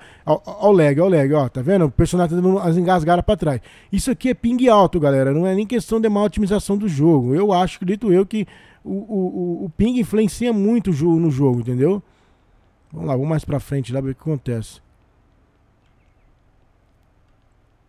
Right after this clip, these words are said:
Então eu acho daí é uma coisa que influencia bastante, cara.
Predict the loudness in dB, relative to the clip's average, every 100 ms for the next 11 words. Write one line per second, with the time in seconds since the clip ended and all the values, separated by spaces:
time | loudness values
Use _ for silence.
0 | _ -4 -2 -2 -2 2 4 4 2 0
1 | 0 0 0 -2 -2 -2 -2 -2 -2 -2
2 | -2 -2 -2 -2 -4 -4 -4